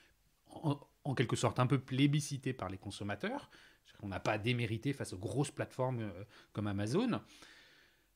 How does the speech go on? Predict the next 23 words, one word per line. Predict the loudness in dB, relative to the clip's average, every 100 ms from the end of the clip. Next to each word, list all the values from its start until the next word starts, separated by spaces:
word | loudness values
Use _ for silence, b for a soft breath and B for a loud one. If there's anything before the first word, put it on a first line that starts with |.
| _ _ _
quand | -10 -8
on, | -6 -8 -6
on |
s'appelle | -6 -2 -2
Fnac | -2 -4 0
Darty. | 0 0 -4 -6 -10 _ -16
Pour | -4 0 6
autant, | 6 8 8 10
la | 10
réalité | 8 4 2 2 2
économique | 2 4 4 6 6 4 2 -4 -4 4
de | 6
cette | 6 2 -2 -2 -4
entreprise-là, | -6 -8 -8 -6 -4 0 2 2 0 b b b b b
elle | -2 2 2
est | 0 -2 -12 -4
hyper | -2 0 0 0 -2
fragilisée, | -2 0 0 0 0 0 -2 -4
puisque, | -6 -4 -2 2
euh, | 2 0 B B B -10 -8 -10 _ _
à | -4 2
aucun | 2 2 2
moment, | 4 4 4 4 2 -2